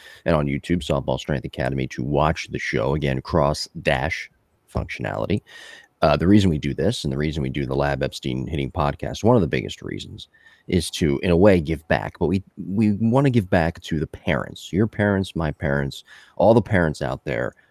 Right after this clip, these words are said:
baseball and softball, who travel with their kids, travel ball in the summer, the spring ball. They work out in the cages, especially in the Northeast where you are in New York, and,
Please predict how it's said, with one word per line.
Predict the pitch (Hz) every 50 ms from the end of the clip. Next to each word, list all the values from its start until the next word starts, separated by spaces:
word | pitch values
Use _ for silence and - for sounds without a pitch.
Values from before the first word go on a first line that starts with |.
| _
baseball | - 95 113 107 - - 107 98 90
and | 85 78
softball, | - - 62 55 - - - - 50 50 - - _ _ _ _ _ _ _ _ _ _ _ _ _ _
who | - 82 76 71 73
travel | - - - 90 82 98 101 98 110 107
with | 95 98 90 -
their | 90 82 82
kids, | - - - 87 78 73 71 - -
travel | - - 85 85 92 90 95 82
ball | 92 87 87 87
in | 82
the | 85
summer, | 80 - - 82 80 80 80 78 76 76 78 76
the | 64
spring | - - - - 71 80 85 85
ball. | 80 85 80 80 80 80 78 78 80 - _ - _ _ _ _ _ -
They | - 57 58
work | 62 64 - 92 92 -
out | 90 90 90 87 90 -
in | 82 82
the | 73 73
cages, | - - - - 82 87 85 71 82 85 87 76
especially | 71 - - 69 73 - - 78
in | 78 78
the | 73
Northeast | 73 82 90 85 - - 78 78 82 80 - -
where | 82 78 76
you | 71 69 76 78
are | 76 78 78 78
in | 80 80
New | 85
York, | 80 76 78 78 78 80 78 80 78 - -
and, | 67 57 64 -